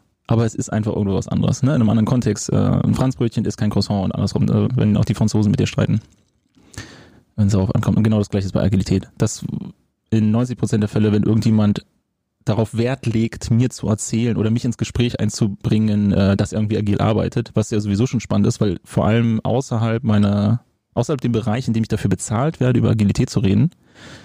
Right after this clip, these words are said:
ähm, oder bestochen jetzt hier mit Getränken, ähm,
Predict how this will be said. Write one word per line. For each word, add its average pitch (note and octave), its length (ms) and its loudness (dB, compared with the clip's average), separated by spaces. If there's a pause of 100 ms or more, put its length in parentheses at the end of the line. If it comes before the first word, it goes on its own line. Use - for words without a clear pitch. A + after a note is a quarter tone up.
(380)
ähm, G#2 160 4
oder A2+ 180 2
bestochen G#2 420 -2
jetzt F#2+ 120 0
hier G#2 100 4
mit G2+ 80 2
Getränken, A#2+ 480 0 (640)
ähm, G2 300 0